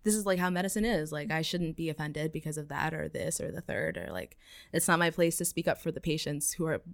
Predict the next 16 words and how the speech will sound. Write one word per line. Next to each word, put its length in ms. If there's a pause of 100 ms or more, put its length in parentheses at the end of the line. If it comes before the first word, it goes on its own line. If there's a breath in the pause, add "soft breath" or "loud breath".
(160)
blatantly 400
being 560
wrong 380
because 320
of 160
this, 260
like, 240 (300)
encounter 600
or 60
something 320
like 200
that." 280 (880 soft breath)
And 160
it's 140
also 500
sometimes 680